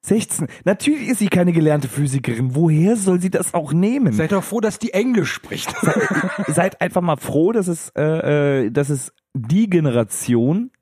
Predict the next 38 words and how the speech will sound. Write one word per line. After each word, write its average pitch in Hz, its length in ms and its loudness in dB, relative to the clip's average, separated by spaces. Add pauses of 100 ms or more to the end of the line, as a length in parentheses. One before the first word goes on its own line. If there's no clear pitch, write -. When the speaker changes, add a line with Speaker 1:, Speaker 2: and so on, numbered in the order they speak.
(120)
Speaker 1:
die 160 200 2
es 120 140 -2
nämlich 139 300 0
betreffen 160 400 -2
wird, 117 260 2
nicht 104 280 -2
wir 160 340 0
tatsächlich, 160 460 -2
sondern 139 340 -2
die 135 140 -2
Generation, 127 500 0
die 123 60 0
es 107 80 -2
langsam 113 240 0
betrifft, 117 280 -2 (280)
mal, 139 420 0 (300)
äh, - 340 0
aufmerksam 170 640 0
überhaupt 135 460 2
auf - 80 -4
das - 160 -4
Thema 98 200 0
machen. 95 200 0
Natürlich 254 340 -2
ist 160 120 -4
sie 135 100 -2
eine 120 120 2
Galionsfigur. 92 1040 0
Machen 131 280 -2
wir 135 60 0
uns - 140 -6
nichts - 160 -8
vor. 147 220 0
Speaker 2:
Ja, 151 240 0
also, 143 260 0
wer 143 260 -2
Speaker 1:
Natürlich 254 100 4
wird 208 100 2